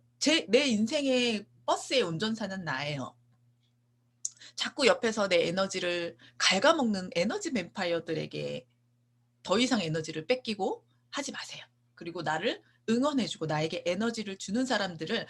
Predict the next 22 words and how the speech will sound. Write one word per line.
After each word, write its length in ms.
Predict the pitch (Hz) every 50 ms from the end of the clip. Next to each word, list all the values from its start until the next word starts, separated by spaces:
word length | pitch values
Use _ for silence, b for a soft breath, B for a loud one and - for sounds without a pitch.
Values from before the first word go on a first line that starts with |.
| B B B B B
내 200 | 185 240 277 262 -
인생의 500 | 190 190 202 208 247 233 220 214 214 -
버스에 380 | 240 269 262 - - 190 175
태워서, 540 | - - 254 247 208 175 - 247 202 - - B B B B
그 120 | B - 226
사람들을 460 | 262 277 269 262 240 226 226 226 220
태워서 500 | - 254 247 226 208 - 214 - - - _ _ _ _ -
가는 300 | - - 180 202 254 269
거예요. 280 | 208 151 - - - - _ _ _ _ _ _ _ _ _ _ _ _ -
음, 420 | 180 175 170 160 151 151 151 - _ _ - _ - _ _ -
꼭 280 | - 285 285 - _ -
제 220 | - 202 185 185 175
그 320 | - - 160 156 156 156
후기도 400 | 156 - - 320 - 320 220 160
보셨으면 420 | - - 165 - 226 220 - 190 170
좋겠고, 520 | - - - 165 - - - 277 466 - B B B B B B B B
그 80 | - 175
리뷰, 420 | 160 151 185 233 214 165 151 - - -
에너지버스 520 | - 180 190 220 220 - 190 180 175 - 170
리뷰도 340 | 151 165 - 190 180 185 -
보셨으면 420 | - 156 - 180 - - 180 185
좋겠고, 560 | - 160 - - 151 - - 254 294 508 B